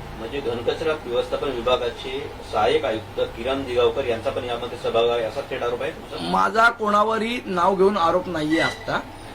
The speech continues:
Speaker 2: माझं म्हणणं आहे जे अधिकारी टेंडर कंडिशन सेट केली आहे, आता ती कोणी केली आहे हे महापालिकेने सांगितलं पाहिजे. कालपासनं महापालिका याच्यावर मौन बाळगून का आहे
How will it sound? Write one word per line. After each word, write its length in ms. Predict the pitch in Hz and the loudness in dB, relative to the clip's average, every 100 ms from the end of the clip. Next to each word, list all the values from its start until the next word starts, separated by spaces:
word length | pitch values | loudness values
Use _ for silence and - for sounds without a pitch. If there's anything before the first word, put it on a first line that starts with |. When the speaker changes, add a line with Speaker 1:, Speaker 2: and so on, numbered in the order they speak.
| - | -6
Speaker 2:
माझं 300 | 147 151 185 | -2 2 2
म्हणणं 260 | 175 165 175 | 2 0 0
आहे 140 | 185 | 0
जे 220 | 139 165 | 2 4
अधिकारी 500 | 220 175 185 190 151 | 4 2 0 0 0
टेंडर 560 | 139 - - 160 170 180 | -2 -10 -8 -2 0 0
कंडिशन 420 | 175 165 160 185 | 0 -2 0 -2
सेट 240 | - 208 - | 0 0 0
केली 220 | 170 143 120 | -4 -4 -6
आहे, 160 | - | -6
आता 100 | 165 | -6
ती 100 | 160 | -6
कोणी 280 | - 196 226 | 4 4 4
केली 240 | 220 214 | 0 0
आहे 80 | 226 | 4
हे 40 | 220 | 4
महापालिकेने 540 | 214 208 214 226 240 | 4 2 0 0 0
सांगितलं 360 | 277 285 269 254 | 0 2 2 2
पाहिजे. 300 | 226 180 196 - - - - - - - - - | 2 -4 -6 -8 -12 -12 -12 -12 -12 -14 -14 2
कालपासनं 500 | 190 269 285 294 302 | 6 8 8 4 6
महापालिका 540 | 285 269 269 277 285 285 | 6 6 6 4 6 6
याच्यावर 240 | 294 285 | 6 6
मौन 280 | 277 285 294 | 6 6 6
बाळगून 300 | 285 277 302 | 4 4 4
का 140 | 302 | 8
आहे 440 | 302 269 240 240 | 10 8 6 0